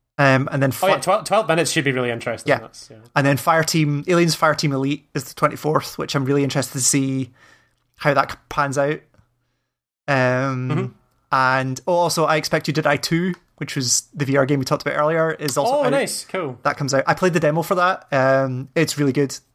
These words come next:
Speaker 1: They are doing some really good
Speaker 2: Yeah,
Speaker 1: things
Speaker 2: the
Speaker 1: with
Speaker 2: first
Speaker 1: it.
Speaker 2: game was really good.
Speaker 1: Um, and then Murder Mystery Machine is also the twenty-fifth, which is a game,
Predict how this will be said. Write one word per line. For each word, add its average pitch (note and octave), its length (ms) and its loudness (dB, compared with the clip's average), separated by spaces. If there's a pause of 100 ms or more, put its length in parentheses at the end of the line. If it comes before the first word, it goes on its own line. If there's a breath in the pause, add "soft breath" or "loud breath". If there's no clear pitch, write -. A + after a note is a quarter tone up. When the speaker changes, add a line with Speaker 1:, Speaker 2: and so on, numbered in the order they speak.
(140)
Speaker 1:
They C#3+ 140 0
are C3+ 180 2
doing C#3 380 0
some C3+ 160 -4
really C#3 160 -2
good C3+ 100 0
Speaker 2:
Yeah, F3+ 100 2
Speaker 1:
things D3 80 2
Speaker 2:
the - 40 0
Speaker 1:
with D#3 60 4
Speaker 2:
first E3+ 120 -2
Speaker 1:
it. F3+ 40 4
Speaker 2:
game C#3 80 0
was A#2 100 -6
really A#2 160 -4
good. A2+ 160 -6 (240)
Speaker 1:
Um, C3+ 340 2
and E3 100 2
then D#3 120 4
Murder F#3 240 2
Mystery D3+ 260 -2
Machine D#3+ 240 0
is C#3+ 100 -2
also C#3 200 -2
the C#3 80 -10
twenty-fifth, - 920 -4 (420 soft breath)
which D3 260 2
is C3+ 80 -2
a C#3+ 40 -2
game, C#3 520 0